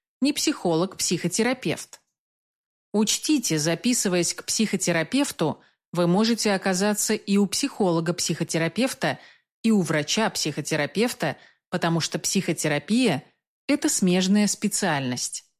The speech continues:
Есть еще один нюанс. В маленьких городках не всегда можно встретить частных психиатров, поэтому люди зачастую обращаются к неврологам –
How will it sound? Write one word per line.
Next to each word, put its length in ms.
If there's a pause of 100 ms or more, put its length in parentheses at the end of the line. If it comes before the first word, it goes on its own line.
(460)
Есть 300
еще 340
один 320
нюанс. 560 (500)
В 120
маленьких 560
городках 580
не 80
всегда 420
можно 340
встретить 500
частных 480
психиатров, 800 (440)
поэтому 420
люди 260
зачастую 680
обращаются 680
к 120
неврологам – 720